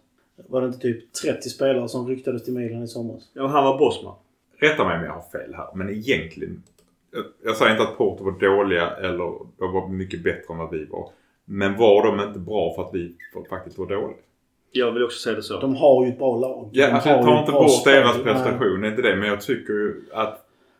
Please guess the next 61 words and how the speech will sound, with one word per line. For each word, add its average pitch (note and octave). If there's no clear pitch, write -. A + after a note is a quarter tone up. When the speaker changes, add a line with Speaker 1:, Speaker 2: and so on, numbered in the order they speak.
Speaker 1:
De G3
var E3
bra E3
och C#3
vi C3+
var, C3
och D#3
vi D3
var C3
inte C#3+
bra. B2
Speaker 3:
Nej. E3
Speaker 1:
Eh, D3
Speaker 3:
Och -
därför, E3+
Speaker 1:
och, F#3+
och F#3+
det F3+
Speaker 3:
därför F3
Speaker 1:
innebär F3
att E3
Speaker 3:
ser F#3
Speaker 1:
de A2
Speaker 3:
de G#2+
Speaker 1:
blir G#2+
Speaker 3:
jättebra, F2
Speaker 1:
bättre. -
Speaker 3:
ja. D3
Speaker 1:
Ja, G2
Speaker 3:
Mm. F#2
Speaker 1:
precis. C3
De E3
spelar E3
ju C#3
sitt E3+
stabila, C#3+
bra C3+
spel, A#2+
men B2
vi B2
var, B2
gjorde B2+
ju B2
dem B2
superbra A#2+
i C3
jämförelse. B2
Speaker 2:
Undrar D3+
om C3+
de F3
kommer D3+
gå, B2+
nu C#3
har D3+
vi C#3+
ju C#3+
en C#3
tuff -
period C#3
framför C3
oss. -